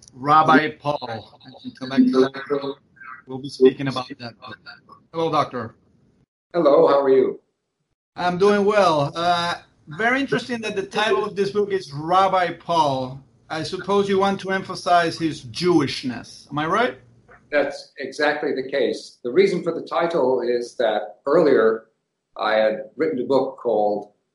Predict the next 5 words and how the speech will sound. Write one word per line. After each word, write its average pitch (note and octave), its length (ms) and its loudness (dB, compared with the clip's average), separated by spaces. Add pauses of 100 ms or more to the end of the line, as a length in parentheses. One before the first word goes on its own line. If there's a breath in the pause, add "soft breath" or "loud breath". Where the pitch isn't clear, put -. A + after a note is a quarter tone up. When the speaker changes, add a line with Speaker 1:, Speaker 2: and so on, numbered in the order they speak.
Speaker 2:
Rabbi A#2+ 420 2
Jesus, - 720 -2 (480)
explaining A2 1000 0
Jesus' C3+ 440 4
background - 720 -8